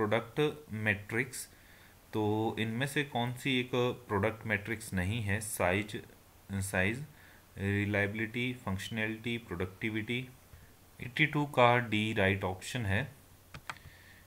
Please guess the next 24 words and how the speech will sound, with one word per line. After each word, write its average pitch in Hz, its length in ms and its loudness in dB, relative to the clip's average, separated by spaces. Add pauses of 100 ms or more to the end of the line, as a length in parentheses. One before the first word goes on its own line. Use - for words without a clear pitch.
(140)
नेक्स्ट 113 480 4
है, 107 200 2 (1300)
the 120 440 0 (840)
Convergence 117 760 0
of, 110 240 0
uh, 110 180 2
which 110 200 -4
of 131 140 -4
the 135 100 -2
following 107 440 0
method 98 400 -2 (200)
in 98 220 0 (300)
sensitive 107 500 -4 (100)
to 113 260 -4 (160)
starting 101 680 -2
value, 87 400 -2 (1200)
method 98 280 -4
is 113 120 -6 (100)
sensitive 98 440 -4
to 131 140 -6 (200)
starting 107 440 -4
value। 90 320 -6 (580)
तो 104 80 -6
न्यूटन 113 540 -4